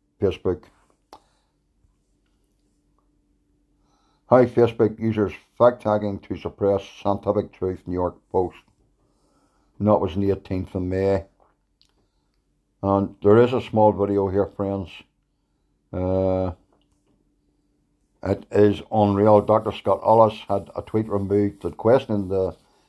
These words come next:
efficacy of masks against covid nineteen. There also, anybody that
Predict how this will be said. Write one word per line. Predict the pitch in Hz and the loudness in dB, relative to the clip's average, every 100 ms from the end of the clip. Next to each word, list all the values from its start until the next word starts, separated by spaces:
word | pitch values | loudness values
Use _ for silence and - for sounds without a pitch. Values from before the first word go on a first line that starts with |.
| - | -14
efficacy | - 139 143 131 - 107 | -2 2 2 2 0 2
of | 95 | 2
masks | 95 104 107 - 98 | 2 4 4 0 -10
against | 95 90 92 - | -8 -8 -10 -10
covid | 104 92 92 | -8 -6 -6
nineteen. | 92 87 87 - 104 107 92 - _ _ _ _ _ | -8 -10 -10 -6 -2 0 -2 -8 _ _ _ _ _
There | 127 147 | 4 8
also, | 185 190 165 139 127 120 _ _ _ - - - | 8 6 4 6 4 0 _ _ _ -20 -8 -2
anybody | 180 220 220 165 160 127 | -2 0 4 4 4 4
that | 127 117 | 2 0